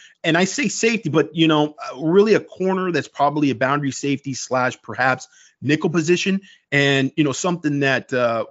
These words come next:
we really weren't going to talk about specifically, but Latrell McCutcheon ends up, uh, getting into, I don't wanna say the portal, because I think officially he can't be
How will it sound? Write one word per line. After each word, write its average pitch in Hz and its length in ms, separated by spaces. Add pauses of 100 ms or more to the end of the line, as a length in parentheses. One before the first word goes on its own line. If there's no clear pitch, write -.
(140)
we 135 420
really 147 400
weren't 135 280
going 135 220
to 120 40
talk 143 320
about 123 180
specifically, 143 600
but 123 220 (300)
Latrell 170 400
McCutcheon 156 500 (380)
ends 143 380
up, 135 400
uh, 123 300
getting 143 460
into, 139 600
I 135 60
don't 175 100
wanna 160 140
say 147 180
the 120 120
portal, 117 640
because 120 280
I 123 60
think 139 240
officially 131 520
he 139 120
can't 139 340
be 135 260